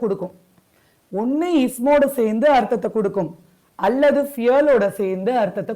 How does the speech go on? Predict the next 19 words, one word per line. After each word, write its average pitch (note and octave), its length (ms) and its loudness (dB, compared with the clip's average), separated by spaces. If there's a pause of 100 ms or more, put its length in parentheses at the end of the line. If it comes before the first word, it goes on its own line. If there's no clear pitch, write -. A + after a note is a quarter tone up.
கொடுக்கும். F3 400 -4 (480)
தனித்து C4+ 480 -2 (100)
நின்று G#3 320 -2 (140)
அர்த்தத்தை F#3+ 400 -4 (100)
கொடுக்கவே G3+ 580 0 (300)
கொடுக்காது. F#3 500 -4 (460)
அதுக்கு G3 240 -2 (140)
தனியா A#3+ 380 0 (120)
ஒரு G#3 180 2
அடையாளமே G3+ 520 0 (120)
கிடையாது, F#3 440 0 (480)
தனியா C4 400 0 (100)
அதுக்கு A#3+ 280 -4
ஒரு G3+ 100 -2 (180)
மீனிங்கும் D4+ 600 -2
கிடையாது. F3 320 -4 (300)
அது D4 100 -2 (100)
ஒரு C4+ 100 0 (120)
மீனிங்லெஸ் B3+ 600 0